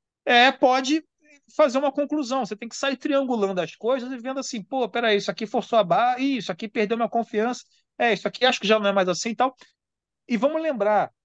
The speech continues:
vamos lembrar que como a política invadiu esses espaços,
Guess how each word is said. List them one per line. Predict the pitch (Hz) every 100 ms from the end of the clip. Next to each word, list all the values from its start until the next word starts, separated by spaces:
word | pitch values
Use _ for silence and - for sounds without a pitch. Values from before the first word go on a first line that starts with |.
| _ -
vamos | 170 254
lembrar | 262 185 170 135 _ _ _ _ _
que | - 202 _ _ _ -
como | 233 311
a | 349
política | 277 220 208 - 190
invadiu | 170 175 143 160
esses | - 123
espaços, | 120 - 165 233 - 101 - -